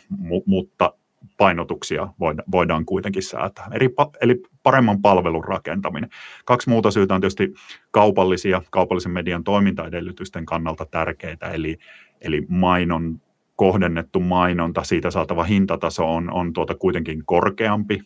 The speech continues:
kuin se, että näytät ihan mitä tahansa mainontaa kenelle tahansa. Eli si-, si-, sillä on, on niinku merkittäviä, tuota, tai se on merkittävä edellytys kaupalliselle toimintakyvylle. Samoin sit sisältömyynti.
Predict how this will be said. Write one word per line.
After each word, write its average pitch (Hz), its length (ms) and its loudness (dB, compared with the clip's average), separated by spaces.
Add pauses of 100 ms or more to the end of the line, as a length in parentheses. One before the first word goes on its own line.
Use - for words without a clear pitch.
(140)
kuin 87 200 2
se, 90 140 0
että 85 180 -4
näytät 87 400 0
ihan 87 200 -6
mitä 82 260 -2
tahansa 82 360 -4
mainontaa 80 680 -2
kenelle 85 420 -4 (120)
tahansa. 82 500 0 (540)
Eli 76 360 0
si-, - 220 -6
si-, 80 280 0
sillä 85 320 2
on, 85 180 0
on 85 280 -4
niinku 82 160 -2
merkittäviä, 87 680 0 (1000)
tuota, 78 440 0 (540)
tai 110 140 4
se 95 80 4
on 92 80 6
merkittävä 95 600 0
edellytys 87 760 2 (640)
kaupalliselle 85 760 2
toimintakyvylle. 92 840 -2 (600)
Samoin 110 320 4
sit 123 120 2 (240)
sisältömyynti. 85 840 0